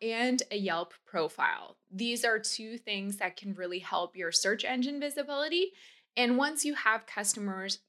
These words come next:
uh, start writing reviews, and once you as a business are filling out those profiles, it can really help build trust with your target customer. Of course, those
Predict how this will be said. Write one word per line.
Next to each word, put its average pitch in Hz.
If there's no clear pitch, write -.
uh, 151
start 202
writing 214
reviews, 180
and 175
once 208
you 220
as 202
a 190
business 190
are 180
filling 196
out 185
those 180
profiles, 185
it 254
can 311
really 294
help 196
build 185
trust -
with 196
your 165
target 165
customer. -
Of 240
course, 294
those 233